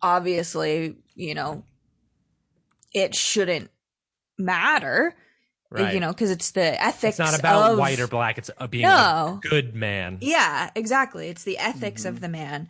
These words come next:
Speaker 2: And that's
Speaker 1: Yeah.
Speaker 2: what
Speaker 1: Um,
Speaker 2: Cap tells Sam at the end of, uh, of Endgame is he says, "You're,
Speaker 1: Yeah.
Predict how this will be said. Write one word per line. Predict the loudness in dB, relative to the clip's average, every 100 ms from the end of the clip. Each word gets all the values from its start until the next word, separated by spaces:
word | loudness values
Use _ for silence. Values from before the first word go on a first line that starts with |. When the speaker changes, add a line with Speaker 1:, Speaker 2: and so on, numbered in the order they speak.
| -8
Speaker 2:
And | -2
that's | -2 0
Speaker 1:
Yeah. | 2 2 0 -4
Speaker 2:
what | -8
Speaker 1:
Um, |
Speaker 2:
Cap | -4 -2 -2 -2
tells | -2 0
Sam | 0 -2 -2
at | -4
the | -4 -4
end | -4
of, | -4 -6 -8 -14 _ _ _ _
uh, | -6 -6 _
of | -4
Endgame | 0 0 -2 -4
is | -8 -8
he | -8
says, | -6 -6 -4
"You're, | 0
Speaker 1:
Yeah. | 0 0